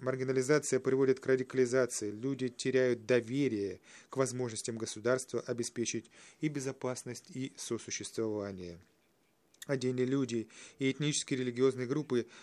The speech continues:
должны ощущать, что они участвуют в обеспечении успеха нации, а не в её провале. Поэтому нужно, м,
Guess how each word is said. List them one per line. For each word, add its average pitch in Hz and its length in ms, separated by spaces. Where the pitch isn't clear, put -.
должны 139 480
ощущать, 147 540
что 127 400
они 151 560
участвуют 147 840
в 123 40
обеспечении 123 440
успеха 120 480
нации, 107 500
а 123 180
не 123 180
в 113 100
её 120 160
провале. 107 600
Поэтому 175 380
нужно, 175 560
м, 135 260